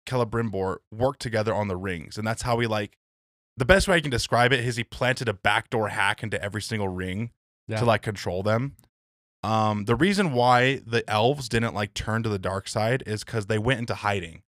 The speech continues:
Speaker 1: Uh, Galadriel went into the forest of Lorien, and I think
Speaker 2: They're far enough from the effects of the ring, or
Speaker 1: Yeah,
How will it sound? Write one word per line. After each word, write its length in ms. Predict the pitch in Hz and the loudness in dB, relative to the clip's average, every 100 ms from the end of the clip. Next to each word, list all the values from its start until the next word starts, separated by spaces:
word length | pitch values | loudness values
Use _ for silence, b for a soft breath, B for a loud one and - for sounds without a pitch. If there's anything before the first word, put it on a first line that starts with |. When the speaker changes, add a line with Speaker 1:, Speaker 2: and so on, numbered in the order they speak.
| _ _ _ - | _ _ _ -4
Speaker 1:
Uh, 180 | 95 98 | -2 0
Galadriel 800 | 107 107 120 127 127 127 120 | 2 6 6 4 2 4 4
went 200 | 110 113 | 4 0
into 300 | 110 110 117 | 0 -2 -2
the 100 | 104 | 0
forest 460 | 98 107 104 107 - | 0 0 2 2 0
of 140 | 95 | -2
Lorien, 580 | 98 101 92 85 85 101 - _ _ _ _ - | 0 0 0 -4 -8 -10 -14 _ _ _ _ -6
and 520 | 101 98 98 95 98 | -4 -2 -2 -4 -6
I 80 | 107 | -8
think 640 | - 127 131 - - - _ _ _ - | -4 -2 -2 -4 -14 -20 _ _ _ -16
Speaker 2:
They're 80 | 98 | -14
far 300 | - 113 107 | -8 -8 -6
enough 240 | 104 104 | -8 -8
from 480 | - 110 101 98 98 | -6 -6 -6 -8 -10
the 160 | 104 95 | -10 -10
effects 560 | - - 120 - - | -10 -8 -8 -8 -8
of 200 | 139 139 | -10 -10
the 100 | 135 | -10
ring, 400 | 135 147 160 160 | -8 -8 -8 -2
or 20 | |
Speaker 1:
Yeah, 460 | 131 143 113 95 92 | 4 6 8 6 0